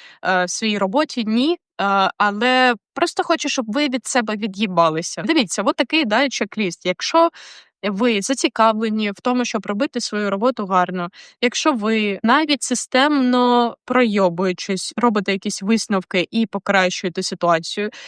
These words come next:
якщо ви вкладаєтеся у свій розвиток хоча б, е,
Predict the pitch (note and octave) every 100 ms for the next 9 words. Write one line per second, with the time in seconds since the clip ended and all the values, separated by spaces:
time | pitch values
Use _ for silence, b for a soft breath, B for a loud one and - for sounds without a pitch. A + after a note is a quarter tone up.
0 | B - G#3 - D4 D#4+ C#4 G3 G#3+ A3
1 | G#3+ B B B - - A#3+ G3+ G#3+ C#4
2 | B3+ B3 - A3+ G#3+ - G#3 A3+ A3 G3+
3 | G3 G3+ G3 F#3 G3+ - F#3 - G#3 A3+
4 | - G3 F#3+ F#3+